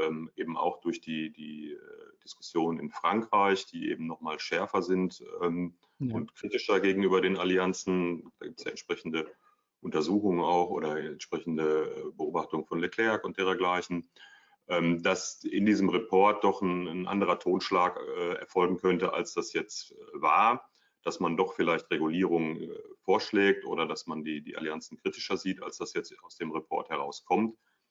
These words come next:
Speaker 1: Er ist, äh, relativ klar positioniert, finde ich, dass Handelsallianzen erstmal positive Effekte haben, ähm, dass sie zu günstigeren Preisen beitragen und, äh, insgesamt zur Wohlfahrt eben, was ja das Kartellrecht sozusagen verlangt von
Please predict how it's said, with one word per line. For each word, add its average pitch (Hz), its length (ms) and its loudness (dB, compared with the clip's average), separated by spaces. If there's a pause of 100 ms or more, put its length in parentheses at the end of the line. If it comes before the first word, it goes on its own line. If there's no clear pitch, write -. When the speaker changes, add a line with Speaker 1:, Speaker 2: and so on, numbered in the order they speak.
(420)
Speaker 1:
Er 87 220 2 (360)
ist, - 400 -8
äh, - 360 -6
relativ 120 400 2
klar 104 240 0
positioniert, 92 560 0
finde 90 200 -2
ich, 82 80 -6
dass 80 180 -8
Handelsallianzen 82 760 -4
erstmal - 340 -4
positive 85 520 0
Effekte - 440 -6
haben, 101 340 2 (560)
ähm, 82 260 2
dass - 180 -4
sie 82 420 -2
zu 80 520 -2 (580)
günstigeren 107 440 2
Preisen 110 320 2
beitragen 87 720 2
und, 82 440 -4
äh, - 360 -8 (220)
insgesamt 87 440 -4
zur 87 140 0
Wohlfahrt 101 460 4
eben, 87 220 2
was - 180 0
ja - 60 0
das 76 140 -6
Kartellrecht 87 540 -4
sozusagen 80 480 -6
verlangt 98 400 0
von 104 260 2